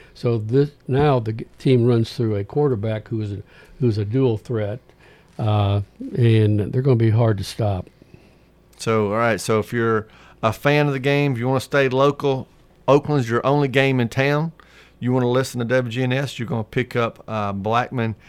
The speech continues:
Speaker 2: at Coffee County tomorrow night. You mentioned, um, Oakland. You mentioned the fact that they've got a Mister Football finalist. They also got a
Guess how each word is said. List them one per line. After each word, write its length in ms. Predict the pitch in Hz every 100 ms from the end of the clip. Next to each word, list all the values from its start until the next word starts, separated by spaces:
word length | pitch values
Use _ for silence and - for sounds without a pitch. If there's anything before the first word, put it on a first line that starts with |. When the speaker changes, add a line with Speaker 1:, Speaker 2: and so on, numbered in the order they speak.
| - _ -
Speaker 2:
at 180 | 117
Coffee 300 | - 117 107
County 280 | 101 123 123
tomorrow 280 | 110 107 110
night. 220 | 110 110 - - - -
You 120 | 139
mentioned, 520 | 160 180 170 160 147 - _ -
um, 480 | 123 110 104 104 156 - - -
Oakland. 480 | 151 160 156 156 147
You 100 | 120
mentioned 320 | 123 135 120
the 60 | 113
fact 280 | 131 123 -
that 180 | 120 104
they've 200 | 117 104
got 220 | 123 123
a 220 | 113 107 -
Mister 220 | 131 120
Football 640 | - 143 110 117 113 110 - - - _ -
finalist. 400 | 175 151 127 -
They 80 |
also 200 | 160 190
got 160 | 202 160
a 220 | 131 120